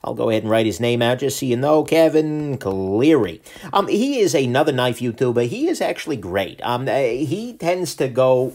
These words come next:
on exactly the opposite end of the spectrum from me in terms of knifery. He's a, uh, he's into big, badass knives.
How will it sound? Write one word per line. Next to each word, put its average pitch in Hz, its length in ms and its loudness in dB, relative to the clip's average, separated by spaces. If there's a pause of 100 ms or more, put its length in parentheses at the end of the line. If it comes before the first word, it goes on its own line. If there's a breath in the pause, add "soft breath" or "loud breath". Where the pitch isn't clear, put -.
on 135 180 0
exactly 139 500 -2
the 117 200 -2
opposite 110 340 0
end 104 200 -2
of 95 40 -6
the 92 80 -8
spectrum 104 520 -6
from 95 200 -8
me 120 220 -2
in 113 100 -4
terms 139 300 -4
of 117 40 -6
knifery. 110 580 -4
He's 131 360 -6
a, 139 260 0
uh, 127 100 2 (280 loud breath)
he's 147 160 -4
into 143 220 0
big, 107 320 0
badass 120 520 0
knives. 123 280 -4